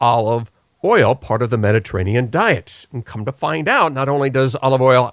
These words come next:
give, give you a, it's a healthy fat known for anti-inflammatory properties,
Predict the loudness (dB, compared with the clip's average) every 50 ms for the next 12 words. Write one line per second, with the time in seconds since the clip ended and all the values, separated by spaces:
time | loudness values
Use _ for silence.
0 | -8 -10 -6 -2 -2 -2 -2 -2 -2 -2 0 0 2 2 0 0 -2 -4 -4 -2
1 | 0 0 -2 -2 -4 -8 -8 _ -6 -4 -4 -4 -4 -6 _ _ _ _ -20 _
2 | -2 2 2 2 2 0 0 0 0 0 2 2 2 0 0 0 0 0 0 0
3 | 0 0 0 0 0 -2 -2 -2 0 0 -2 -2 -2 -4 -4 -8 -10